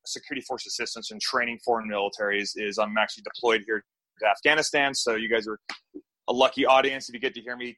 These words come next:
talking straight from the source here in Afghanistan, and, um, put my P H D to use flying an airplane out here,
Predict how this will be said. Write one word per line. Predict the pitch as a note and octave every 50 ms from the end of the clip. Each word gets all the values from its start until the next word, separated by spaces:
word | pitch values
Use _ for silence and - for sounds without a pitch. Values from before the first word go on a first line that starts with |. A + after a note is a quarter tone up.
| -
talking | - A#2+ A2+ A2+ - A#2+ A#2+ A#2 A#2 A2+ - _ _ -
straight | - - - B2 A#2+ A#2+ -
from | B2 A#2+
the | A2+ -
source | - B2+ A#2+ A#2 -
here | - B2+
in | A#2+
Afghanistan, | A#2 A2 - - A2 A#2 A#2 - - B2 A#2+ A#2+ A#2 A2+ - - - - - - _ _ -
and, | A2+ A#2 A#2 A#2+ A#2
um, | A#2 A#2 A2+ A2+ A2+ G#2 -
put | - C3 -
my | B2 A#2+ - -
P | C3 B2+
H | B2 - -
D | A#2
to | A#2+ B2
use | C#3 D3+ D3 - -
flying | - - C3 C3 C#3+ D3+
an | C#3+
airplane | D3 D#3+ D#3+ - C3+ A#2+ G#2
out | G2 F#2+ -
here, | F#2 F2 E2+